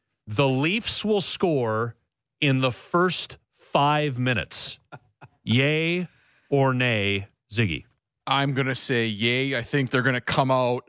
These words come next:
Speaker 2: guns blazing. They're gonna be running around everywhere. Um, I'm hoping it's one of the big four just to get them going. I want them to get their touches. I want them to get their cookies, their points early. And,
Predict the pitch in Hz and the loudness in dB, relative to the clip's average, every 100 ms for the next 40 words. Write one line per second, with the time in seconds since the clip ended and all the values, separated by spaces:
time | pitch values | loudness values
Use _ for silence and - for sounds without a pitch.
0 | - - - - - 143 170 180 156 139 | -8 -8 -10 -8 0 2 2 0 -2 -2
1 | 143 160 175 143 175 175 175 156 147 147 | 2 2 0 0 0 0 0 -2 0 0
2 | 143 143 135 151 165 160 151 151 160 160 | 0 2 2 0 0 0 0 0 0 0
3 | 160 147 156 151 151 151 151 151 - _ | 0 0 0 2 2 2 0 -4 -10 _
4 | _ _ _ _ 113 127 127 131 127 123 | _ _ _ _ -2 2 2 2 0 -2
5 | 113 _ _ - 151 165 147 190 190 214 | -10 _ _ 0 2 2 2 2 0 -2
6 | 190 185 170 - 143 165 170 131 151 113 | 0 0 -2 -2 0 2 0 0 -2 2
7 | 156 135 - 147 147 165 180 - 120 139 | 0 -2 0 2 2 0 -4 -10 -2 0
8 | 156 - - - 139 147 147 - - 139 | 0 -4 -6 -4 0 2 0 0 0 2
9 | 127 135 151 180 147 - 127 143 151 - | 2 2 0 -4 -8 0 2 2 0 0
10 | 147 139 143 143 131 - 156 - 165 151 | 0 0 0 0 0 0 0 2 2 2
11 | 139 127 139 151 139 143 - 135 - 180 | 0 0 0 -2 -2 0 0 -2 0 0
12 | 165 170 143 143 - 156 151 156 160 147 | 0 -2 0 -2 0 0 0 0 2 2
13 | 156 190 190 - - _ _ _ - 123 | 2 -2 -6 -14 -20 _ _ _ -2 2
14 | 123 127 123 | 2 0 -4